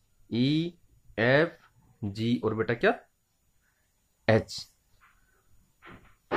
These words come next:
ये हमारे पास क्या हो बेटा, एच हो गया। मतलब इसके क्यूब के पास बेटा कितने face, आपके पास कितने surface है बेटा, Six surface है। तो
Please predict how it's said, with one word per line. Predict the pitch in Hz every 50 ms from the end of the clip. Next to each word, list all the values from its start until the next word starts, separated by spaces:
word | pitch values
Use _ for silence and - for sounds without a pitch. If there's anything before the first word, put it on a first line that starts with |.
| - - - - - - - - _ _ _ _ - - - - - _ _ _ _ _ _ _ _ - _ _ _ -
ये | 104
हमारे | 104 104 98
पास | 95 - 104 101
क्या | - 120 120
हो | 147
बेटा, | - - - - -
एच | 95 92 - - -
हो | - _
गया। | - - _ - - - - - _ _ _ _ _ _ _ - _ _ _ _ _ -
मतलब | 117 117 185 220 - -
इसके | 202 190 - - 208
क्यूब | 196 - - 180 180 190 180
के | - 185
पास | 185 - 156 151
बेटा | 147 147 - 151
कितने | - - 156 151 165 160
face, | - - 156 147 139 -
आपके | 135 123 - -
पास | 139 147 151 -
कितने | - - - 156 151 147
surface | 147 - - _ 156 143 143 -
है | 147
बेटा, | 147 190 185
Six | 190 - 226 - -
surface | - 165 - - 127 113 - -
है। | 98 95 90 - _ - - - - - _ - _ _
तो | -